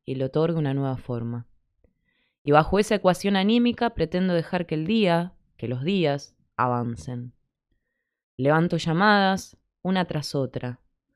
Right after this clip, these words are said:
La introspección coopera con mi productividad. "Estás medio rara vos. ¿Te pasó algo?", me dice Caro, mi compañera de box, cuando entramos en el break. Me limito a decirle que no estoy en un buen día, pero que ya va a pasar.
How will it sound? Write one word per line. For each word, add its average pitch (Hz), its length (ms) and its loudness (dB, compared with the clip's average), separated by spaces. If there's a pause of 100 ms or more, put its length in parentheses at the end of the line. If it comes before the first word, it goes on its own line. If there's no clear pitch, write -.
(200)
La - 120 -6
introspección 196 1040 -2
coopera 185 460 0
con 147 140 -4
mi 139 120 0
productividad. 123 840 -6 (1200)
"Estás 269 220 -6
medio 247 220 0
rara 202 380 0
vos. 127 480 -6 (320)
¿Te - 100 -12
pasó 226 360 -4
algo?", 202 520 0 (460)
me 139 120 -4
dice 147 260 -2
Caro, 165 360 4
mi 135 120 -2
compañera 139 540 -2
de 135 100 2
box, 151 440 0
cuando 131 280 -4
entramos 143 420 -2
en 131 80 -2
el 127 140 -2
break. 120 460 -4 (1000)
Me 151 140 0
limito 202 340 4
a 226 40 6
decirle 247 800 2
que 160 120 -2
no 175 80 0
estoy 208 380 2
en 165 100 0
un 156 100 -2
buen 156 220 0
día, 185 540 -2
pero - 180 -6
que - 80 -12
ya 147 160 -2
va 147 80 2
a 143 80 -2
pasar. 120 420 -6